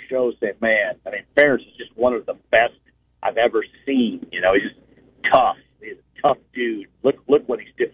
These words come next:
And they lose the next week. And you're like, "Oh, that was great." And that's kinda how it is in football, right? There's, it, it's an ongoing evaluation.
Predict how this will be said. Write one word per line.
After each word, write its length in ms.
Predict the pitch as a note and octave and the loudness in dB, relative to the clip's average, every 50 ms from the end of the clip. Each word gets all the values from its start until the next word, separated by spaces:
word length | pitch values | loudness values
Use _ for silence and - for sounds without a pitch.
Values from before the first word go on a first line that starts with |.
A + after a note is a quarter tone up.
| _ - _ - | _ -12 _ 2
And 100 | B2 A#2+ | 2 4
they 80 | G#2+ | 4
lose 220 | G#2 B2+ D3 C3 - | 6 4 4 4 2
the 60 | - | -2
next 260 | - A2+ G#2 - - | -4 -6 -6 -6 -4
week. 300 | - C3 E3+ C#3 F2 - _ | 0 2 2 2 2 -2 _
And 60 | - | -10
you're 80 | G2 G2 | -6 -6
like, 180 | F#2 F2+ - G2+ | -6 -6 -6 -6
"Oh, 120 | G2 - - _ _ - - _ | -8 -8 -8 _ _ -20 -12 _
that 160 | - A2+ G2+ - | -2 -2 -2 -2
was 80 | A#2 - | -6 -12
great." 260 | - D2 C#2 C2 - - _ _ - - - _ - - - _ _ - | -10 -10 -10 -10 -10 -14 _ _ -20 -20 -20 _ -20 -20 -20 _ _ 2
And 160 | C#3+ C#3+ - | 2 2 4
that's 160 | E3+ F3 F3+ _ | 2 0 0 _
kinda 160 | - F#3+ F3 | -4 -4 -4
how 220 | D3 D#3 D#3+ D#3 D3+ | 0 0 2 2 2
it 40 | D3+ | 2
is 120 | F3+ F3+ D3 | 0 0 -2
in 80 | A#2 - _ | -6 -12 _
football, 280 | - G#2+ - G#2+ G2+ G2 | -10 -8 -6 -6 -6 -4
right? 220 | G#2 A2 B2 B2 | -2 -2 -2 -2
There's, 140 | - B2 A2+ - _ _ _ _ | -2 -6 -8 -8 _ _ _ _
it, 120 | - B2+ - | -10 -6 -6
it's 160 | - D3 - | -6 -4 -2
an 80 | D#3+ D3+ | 0 2
ongoing 720 | - E3 E3+ E3+ E3+ D#3+ C3+ D3+ D3 C#3 C3 C3 B2 A#2 | 4 4 4 4 4 2 2 2 2 2 0 -2 -6 -8
evaluation. 880 | G#2+ - A2 G#2+ A2 G#2+ G#2 G2 G2 G2 F#2+ G2 G#2 - - - - | -8 -4 -2 -2 0 -2 -4 -8 -12 -12 -12 -12 -12 -14 -18 -20 -20